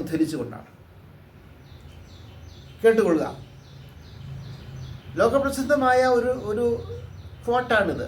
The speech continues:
ഒരു ഉദ്ധരണിയാണിത്. "This is not the end, not even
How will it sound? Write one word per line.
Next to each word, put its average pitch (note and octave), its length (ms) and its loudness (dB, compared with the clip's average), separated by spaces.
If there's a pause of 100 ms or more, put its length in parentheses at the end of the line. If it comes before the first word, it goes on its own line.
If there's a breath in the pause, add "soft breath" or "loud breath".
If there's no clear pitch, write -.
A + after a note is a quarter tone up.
(120)
ഒരു G3+ 100 -4 (120)
ഉദ്ധരണിയാണിത്. G3+ 720 0 (2500)
"This D#4 180 6 (680)
is A3+ 100 2 (380)
not B3 240 0 (760)
the F3 100 2 (220)
end, - 220 -4 (1700)
not B3 260 6 (440)
even G#3+ 180 2